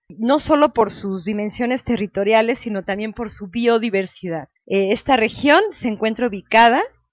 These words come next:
dentro de las microrregiones más pobres del país, según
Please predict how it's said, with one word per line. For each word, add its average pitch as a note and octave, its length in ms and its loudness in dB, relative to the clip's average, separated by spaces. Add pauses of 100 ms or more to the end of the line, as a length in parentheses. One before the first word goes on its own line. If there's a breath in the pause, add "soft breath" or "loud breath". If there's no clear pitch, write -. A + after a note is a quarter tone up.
dentro G3 340 -4
de G3 100 2
las G3 240 -2
microrregiones A#3+ 1040 0
más G#3 280 -6
pobres G#3 380 -4
del E3 180 -6
país, F3+ 440 -6
según G#3 440 -4